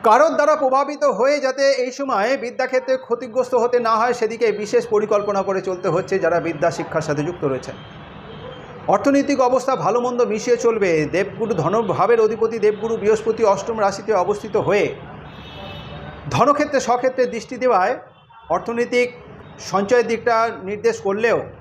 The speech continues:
শনিও কিন্তু পঞ্চম ভাব থেকে ধনভাবে দৃষ্টি দিচ্ছে। সুতরাং ধন সঞ্চয়ের ক্ষেত্রে বিশেষভাবে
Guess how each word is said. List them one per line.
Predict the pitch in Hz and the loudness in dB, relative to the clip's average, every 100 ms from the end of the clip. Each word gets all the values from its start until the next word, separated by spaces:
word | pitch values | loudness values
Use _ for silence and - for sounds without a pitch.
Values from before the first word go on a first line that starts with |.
| - - - - - - - | -20 -20 -20 -20 -20 -16 -10
শনিও | - 196 247 247 | -2 2 2 2
কিন্তু | 214 214 208 220 | 0 -2 0 -2
পঞ্চম | 185 196 196 226 | 0 0 2 0
ভাব | 131 165 214 214 | 2 2 2 2
থেকে | 214 | 0
ধনভাবে | 143 160 196 190 190 | 0 -2 0 2 2
দৃষ্টি | 165 156 170 | 0 -2 -2
দিচ্ছে। | 139 - 131 98 - - - - - - - | -4 -4 -8 -8 -10 -12 -12 -14 -12 -14 -12
সুতরাং | - 240 240 180 277 - - - - - - - - - - - - - | -4 2 4 4 -2 -10 -18 -20 -20 -18 -18 -16 -14 -14 -14 -16 -14 -6
ধন | - 254 320 | 0 2 2
সঞ্চয়ের | 254 277 302 277 | 0 2 2 0
ক্ষেত্রে | 269 277 262 | -2 -2 -4
বিশেষভাবে | 240 269 254 262 | -4 -4 -2 0